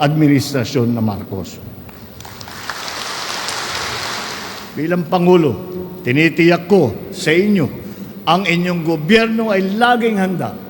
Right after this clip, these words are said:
na magbigay sa inyo ng suportang kailangan ninyo. Kaya magkaisa tayo sa ating layunin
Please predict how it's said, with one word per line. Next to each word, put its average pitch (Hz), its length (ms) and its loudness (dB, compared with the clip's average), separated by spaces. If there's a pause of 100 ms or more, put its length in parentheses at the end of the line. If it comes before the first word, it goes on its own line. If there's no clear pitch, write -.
(140)
na 147 80 -4
magbigay 180 640 4
sa 220 160 2
inyo 180 320 2
ng 170 160 -2
suportang 170 640 -2
kailangan 147 480 -2
ninyo. 113 320 -2 (800)
Kaya 156 320 4
magkaisa 156 640 0
tayo 139 560 2
sa 139 320 0
ating 190 240 4
layunin 202 560 6